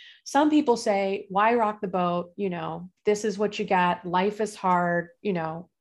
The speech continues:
why do you think you're entitled to happiness?" Whatever. There's all kinds of limiting little shades people try to impose. And I think, number one, we really need to be our own best advocate. But number two, the more we can surround ourselves or tune into the people who are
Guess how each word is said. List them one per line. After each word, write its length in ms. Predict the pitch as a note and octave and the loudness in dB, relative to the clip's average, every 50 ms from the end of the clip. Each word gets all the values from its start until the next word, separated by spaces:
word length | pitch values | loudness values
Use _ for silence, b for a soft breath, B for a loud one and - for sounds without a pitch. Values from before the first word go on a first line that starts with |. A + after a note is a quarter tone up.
| _ _ | _ _
why 240 | - F#3 F#3+ F#3+ G3+ | -2 0 2 2 2
do 60 | G#3 | 2
you 240 | A3 G#3 G#3 G#3 G3+ | 2 0 0 0 -2
think 220 | G3 G#3 G3+ G3 - | -4 -6 -8 -6 -2
you're 120 | F#3+ G3 | 0 0
entitled 400 | G3 F#3+ F#3+ F#3+ F#3+ F#3 F#3+ F3+ | 0 0 0 0 2 2 2 0
to 60 | F#3 | 0
happiness?" 500 | F#3+ E3 F3 E3+ F3 E3+ E3 E3 E3 - | 0 -2 -2 -2 -4 -6 -6 -8 -8 0
Whatever. 360 | - G#3+ A3 F#3+ E3+ D#3+ E3 E3 | 2 4 4 4 4 2 0 -2
There's 180 | F3 F#3+ F#3+ | -2 -2 0
all 120 | G#3+ A#3 A#3 | 0 -2 -2
kinds 220 | - C#4 C4 A#3+ A3 | -4 -4 -2 -2 -2
of 120 | F#3+ D#3+ | -2 0
limiting 580 | F3 F#3+ F#3+ F#3 G3 F#3+ F3+ F3+ F3 E3+ E3 D#3+ | 0 2 2 2 2 2 2 0 -2 -4 -6 -4
little 320 | E3 F3+ F3+ E3+ E3 D#3+ | -2 -2 -2 0 -2 -4
shades 640 | E3+ - - - - F#3+ F3+ F3 E3+ E3 E3 E3 - | -6 -8 -14 -8 -4 -2 -2 -2 -2 -4 -6 -8 -10
people 260 | - F#3+ F3+ - F3 | -10 -10 -8 -8 -10
try 200 | E3+ - E3+ D#3+ | -6 -4 -4 -4
to 180 | D#3 - - - b b b b b b b b b b _ | -4 -6 -10 -12 b b b b b b b b b b _
impose. 720 | - A3 G3 F#3+ F#3+ - A#3 A#3 A3+ G3 E3 - - - - | -2 -2 -2 -2 -2 0 4 6 6 6 4 2 -2 -4 -6
And 180 | - A#3 A3 | -4 -2 -2
I 100 | A3+ A3+ | -2 -2
think, 260 | A3+ A3+ C#4+ C#4 C#4 b b b b b b b b b b _ _ _ _ _ _ | -2 -4 -6 -6 -6 b b b b b b b b b b _ _ _ _ _ _
number 280 | A3+ A#3 C4 C4 C4 D4 | 2 4 4 4 6 6
one, 200 | C#4 E4+ F#4+ G4 | 6 6 6 6
we 100 | E4+ B3+ | 6 6
really 280 | A3 A#3+ B3+ C4+ D4 | 4 4 4 4 2
need 180 | C#4+ C4 A#3 G3 | 2 0 0 -2
to 60 | F#3+ | 0
be 140 | F#3+ G3 F#3 | 0 0 0
our 160 | F3+ F3 F3 | 2 2 0
own 160 | F3 E3+ E3+ | 0 -2 -4
best 240 | E3+ - A3 - - | -4 -6 -6 -4 -2
advocate. 500 | G3 F#3+ A#3+ C4 B3 C4 C4 - F3+ D#3+ - | 0 0 0 0 0 -4 -4 -6 -6 -2 -2
But 80 | G3 G3+ | -2 0
number 240 | G#3+ G#3 G3+ G3+ | 0 0 0 -2
two, 380 | G3 G3 - - D#4 D#4+ D4+ C4 | -4 -4 -4 -2 0 2 2 2
the 80 | G3+ G3+ | 2 0
more 260 | G3 G3 G3+ G#3+ A#3 | 0 0 0 0 0
we 100 | C4 C#4 C4+ | 0 -2 -2
can 160 | C#4 B3+ A#3 | -2 -4 -6
surround 500 | A3+ - G#3+ F#3 F#3 F3 F#3 G3+ G#3 G#3+ | -4 -4 -2 -2 0 0 -2 0 2 2
ourselves 640 | G#3+ A3 A3 A3 - A#3 A3+ A3 A3+ A#3 A3 G#3+ | 2 2 0 0 0 2 2 2 2 0 -2 -2
or 100 | G3 E3+ | -4 -6
tune 420 | E3 - - - C#4 D4 D4+ D4+ C4 | -6 -8 -4 0 2 2 4 2 2
into 320 | - G#3 G#3 G#3 G#3 G#3+ | 2 0 0 0 0 -2
the 80 | G3+ G#3 | -2 -4
people 420 | G#3+ - A3 G#3+ G#3+ G#3+ G#3 G#3+ | -4 -8 -8 -2 0 2 2 2
who 180 | G3+ G3+ F#3 F#3 | 2 2 2 2
are 340 | E3+ D#3+ D#3+ D#3+ D#3+ F#3 | 2 2 0 -2 -4 -8